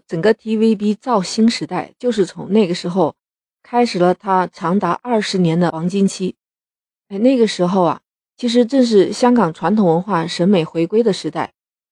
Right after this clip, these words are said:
你看，选美选出来的港姐，她们端庄大方，你不觉得那个时候选出来的港姐，她们眉目之间有那种“我是六宫之主，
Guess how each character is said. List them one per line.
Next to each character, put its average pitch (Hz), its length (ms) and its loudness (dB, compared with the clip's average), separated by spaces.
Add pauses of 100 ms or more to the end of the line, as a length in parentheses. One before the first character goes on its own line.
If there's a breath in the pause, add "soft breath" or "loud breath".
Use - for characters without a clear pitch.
(120)
你 190 80 -12
看， 214 240 -2 (240)
选 208 220 2
美 214 180 4
选 165 220 -2
出 - 100 -8
来 185 140 2
的 175 200 2
港 165 280 -4
姐， - 400 -2 (180)
她 - 180 -4
们 233 360 4 (380)
端 233 240 2
庄 220 280 2
大 214 260 -4
方， 180 320 -6 (540)
你 214 100 -8
不 285 140 2
觉 190 260 2
得 220 140 6
那 294 140 -2
个 277 80 -2
时 254 100 2
候 240 60 6
选 165 240 -2
出 214 80 -8
来 220 60 0
的 208 80 2
港 175 280 -2
姐， 196 280 2 (180)
她 - 100 -18
们 254 140 4
眉 190 200 4
目 247 140 6
之 220 160 -2
间 214 280 2
有 170 160 0
那 208 180 6
种 160 300 -8 (340)
“我 165 120 -12
是 170 200 -4
六 226 220 2
宫 208 240 -6
之 247 160 -10
主， 156 240 -18